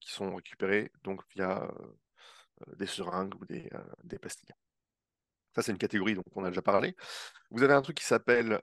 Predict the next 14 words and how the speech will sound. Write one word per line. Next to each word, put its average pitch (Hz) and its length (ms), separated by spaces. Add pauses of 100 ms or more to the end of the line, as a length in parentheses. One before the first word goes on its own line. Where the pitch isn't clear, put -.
euh, 98 260
les 98 100
bêta-agonistes. 131 840 (220)
Euh, 101 180
les 104 100
bêta-agonistes, 131 640
en 107 60
fait, - 220
ils 113 40
reproduisent 123 420
les 107 140
effets 123 300
des 104 120
catécholamines. 117 680